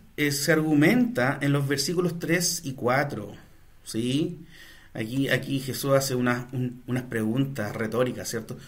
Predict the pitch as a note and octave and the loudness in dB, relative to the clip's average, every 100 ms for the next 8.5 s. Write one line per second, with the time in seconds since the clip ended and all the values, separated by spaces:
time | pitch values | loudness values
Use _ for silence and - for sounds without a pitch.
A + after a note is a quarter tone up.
0 | - - A2+ A3+ A3 G3+ D#3 B2+ G#2+ - | -14 -6 -2 -2 -2 0 0 0 -2 -4
1 | G#2+ B2+ B2 A#2 A2+ G#2+ G#2+ A#2 A2 G2 | -4 -2 -2 -2 -2 -2 0 0 0 0
2 | B2+ C3 - A2 A#2 C#3 C3+ C#3 B2+ A#2+ | -2 -4 -2 0 2 4 2 2 0 -2
3 | A2 G#2 B2 B2 C#3+ - - - - A2+ | -4 -4 -6 -4 -4 -6 -14 -18 -4 0
4 | G#2+ F#2 A2 B2 C#3+ C#3 C#3 C3 A2 B2+ | 0 0 -2 0 0 -2 -2 -2 -4 -6
5 | C3+ E3 - - - - A#3 A#3+ G#3+ G3+ | -4 -4 -6 -14 -10 -2 0 0 0 0
6 | F#3 E3 E3 E3+ D3 C3+ C#3+ D#3+ D#3+ A2+ | 2 2 2 2 2 2 2 2 2 0
7 | C#3+ E3 E3 D#3+ B2+ C3+ C3 B2 - A#2+ | 0 2 2 2 0 -2 -2 -4 -4 -2
8 | A#2 G#2+ A2+ A2 B2+ | 0 0 -2 -4 -8